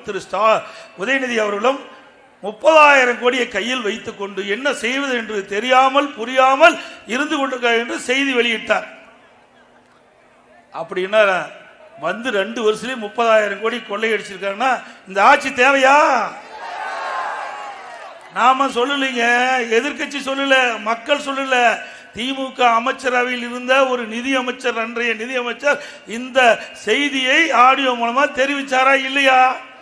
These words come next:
இது வரைக்கும் ஸ்டாலின் பதிலே சொல்லல. ஆக, ஆட்சிக்கு வந்து கொள்ளையடிக்கிறது ஒண்ணுதான் தி மு கவுடைய நோக்கம். அத்தனை துறையிலையும் ஊழல், ஊழல் இல்லாத துறையே இல்லை. அவருடைய தாரக மந்திரமே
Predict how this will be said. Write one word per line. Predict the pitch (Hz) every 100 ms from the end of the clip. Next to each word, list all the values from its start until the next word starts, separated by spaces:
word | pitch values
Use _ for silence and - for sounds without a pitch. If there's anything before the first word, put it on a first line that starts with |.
| - - -
இது | 254
வரைக்கும் | 262 285 294
ஸ்டாலின் | 269 262 269 247
பதிலே | 262 285 294
சொல்லல. | - 262 269 240 208 170 - - - - - - - - -
ஆக, | 285 285
ஆட்சிக்கு | 240 277 302 302 262
வந்து | 254 262
கொள்ளையடிக்கிறது | - 240 285 294 277 262 254 247
ஒண்ணுதான் | 269 269 302 349 - - - -
தி | 226
மு | 220
கவுடைய | 214 208 214 190
நோக்கம். | 170 220 226 196 190 147 - _ _ _ - - - -
அத்தனை | - 220 - - 311 302
துறையிலையும் | - 269 285 277 302 277 247 190
ஊழல், | 214 220 190 - 165
ஊழல் | 240 302 294
இல்லாத | 269 269 262 254
துறையே | - 233 254 254 247 247
இல்லை. | 247 233 226 226 - - _ _ -
அவருடைய | 202 220 214
தாரக | 214 214 269 262 254
மந்திரமே | 247 240 247 247 262 285 277